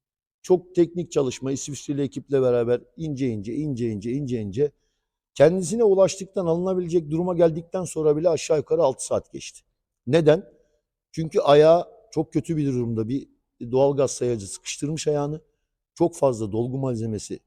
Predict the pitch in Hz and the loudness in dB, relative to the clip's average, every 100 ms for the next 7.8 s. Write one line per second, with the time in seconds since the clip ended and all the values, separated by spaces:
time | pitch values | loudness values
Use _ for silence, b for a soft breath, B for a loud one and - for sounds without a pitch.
0 | _ 113 127 123 117 - 110 104 110 101 | _ 0 2 0 -2 -4 -4 -4 -6 -8
1 | 98 - - 117 123 98 135 143 - _ | -10 -10 -4 0 2 2 0 -2 -10 _
2 | _ _ _ _ _ _ - 160 185 185 | _ _ _ _ _ _ -2 0 2 2
3 | 170 165 127 120 165 170 170 175 175 175 | 2 2 0 -2 2 4 4 2 0 -2
4 | 165 165 160 165 156 139 143 147 143 139 | 0 -2 -2 -6 -4 0 2 2 2 -2
5 | 135 - 156 _ _ _ _ - 160 160 | -4 -6 -14 _ _ _ _ -2 2 6
6 | 165 - _ _ _ 175 175 143 160 170 | 4 2 _ _ _ -4 -4 -8 -8 -6
7 | 147 131 147 139 - 139 117 131 | -6 -4 -4 -4 -4 -2 -2 -4